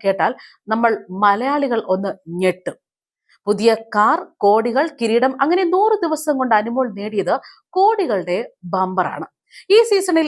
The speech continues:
ഏറ്റവും കൂടുതൽ പ്രതിഫലം കൈപ്പറ്റിയ മത്സരാർത്ഥികളിൽ ഒരാൾ തന്നെയാണ് അനുമോൾ. പ്രതിദിനം അറുപത്തയ്യായിരം രൂപ എന്ന കണക്കിൽ നൂറ് ദിവസം വീട്ടിൽ പൂർത്തിയാക്കിയപ്പോൾ അനുമോൾക്ക് പ്രതിഫലമായി മാത്രം ലഭിച്ചത് ഏകദേശം അറുപത്തിയഞ്ച് ലക്ഷം രൂപയാണ്.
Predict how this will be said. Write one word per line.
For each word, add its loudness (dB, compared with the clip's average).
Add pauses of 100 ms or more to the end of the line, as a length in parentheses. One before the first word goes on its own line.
ഏറ്റവും 2
കൂടുതൽ 2
പ്രതിഫലം -2 (100)
കൈപ്പറ്റിയ 0
മത്സരാർത്ഥികളിൽ -2 (120)
ഒരാൾ 0
തന്നെയാണ് -4 (200)
അനുമോൾ. -8 (420)
പ്രതിദിനം 2
അറുപത്തയ്യായിരം 2
രൂപ 0
എന്ന 0
കണക്കിൽ -2 (120)
നൂറ് 4
ദിവസം -2
വീട്ടിൽ -6
പൂർത്തിയാക്കിയപ്പോൾ -6 (340)
അനുമോൾക്ക് 2
പ്രതിഫലമായി -4
മാത്രം -2
ലഭിച്ചത് -4
ഏകദേശം -2 (280)
അറുപത്തിയഞ്ച് 0
ലക്ഷം -4 (160)
രൂപയാണ്. -4